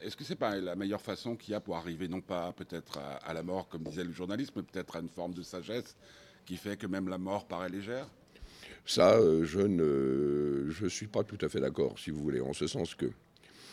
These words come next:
Speaker 2: j'ai fait un autre film dans lequel il y avait des phénomènes, euh, parapsychologiques, euh, qui s'appelle Céline. Et, euh, moi, le fond, si vous voulez, euh, alors que la presse, euh,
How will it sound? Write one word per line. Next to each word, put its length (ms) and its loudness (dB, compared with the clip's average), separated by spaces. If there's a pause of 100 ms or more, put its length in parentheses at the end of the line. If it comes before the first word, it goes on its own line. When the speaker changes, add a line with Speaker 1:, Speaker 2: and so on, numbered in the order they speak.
(300)
Speaker 2:
j'ai 200 2
fait 220 4
un 180 4
autre 240 0
film 340 0
dans 140 2
lequel 340 4
il 80 -2
y 60 4
avait 340 4
des 220 0
phénomènes, 600 0
euh, 280 0
parapsychologiques, 1040 -4 (800)
euh, 80 -8
qui 140 -6
s'appelle 300 0
Céline. 500 -4 (1900)
Et, 380 8
euh, 560 2 (2500)
moi, 320 8
le 260 6
fond, 320 0
si 160 -6
vous 160 0
voulez, 400 4
euh, 300 4
alors 300 2
que 100 2
la 420 2
presse, 500 0
euh, 600 -2